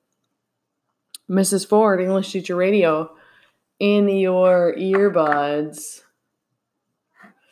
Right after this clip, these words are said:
How is everybody tonight? Guys, I just watched Onward with my family. It dropped on Disney Plus. When something drops on Disney Plus, I am, my family is watching it, like, almost immediately.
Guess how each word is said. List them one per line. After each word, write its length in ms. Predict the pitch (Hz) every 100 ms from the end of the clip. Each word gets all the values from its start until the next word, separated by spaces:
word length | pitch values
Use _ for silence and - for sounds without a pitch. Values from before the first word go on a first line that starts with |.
| -
How 180 | 214 254
is 100 | 269
everybody 400 | 220 185 180 180
tonight? 540 | 180 170 170 202 202 _ _ _ _ _ _ -
Guys, 220 | 202 190
I 80 | 180
just 280 | 180 196 196
watched 340 | 190 190 - -
Onward 680 | 143 147 180 208 226 240 226
with 160 | 185
my 80 | 170
family. 500 | 160 160 165 196 220
It 140 | - -
dropped 340 | 165 165 170
on 140 | 165
Disney 260 | 160 170 170
Plus. 580 | 160 156 185 220 - - _ _ _ _ _ _ -
When 180 | 214
something 640 | 208 - 311 381 440 403 240
drops 460 | 208 180 180 -
on 160 | 170 165
Disney 280 | 160 160 156
Plus, 460 | 156 143 - - -
I 160 | 175 190
am, 380 | 190 190 190 -
my 260 | 180 185
family 320 | 196 208 190 175
is 120 | 156
watching 300 | 147 147 156
it, 100 | 143
like, 200 | 151 151
almost 340 | - 151 -
immediately. 520 | - 92 - - 95